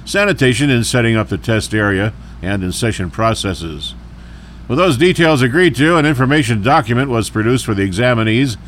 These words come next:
that listed a set of requirements that each of them needed to meet.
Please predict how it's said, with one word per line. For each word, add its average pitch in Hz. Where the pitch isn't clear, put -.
that 95
listed 113
a 98
set 139
of 117
requirements 123
that 95
each 135
of 101
them 95
needed 107
to 92
meet. 117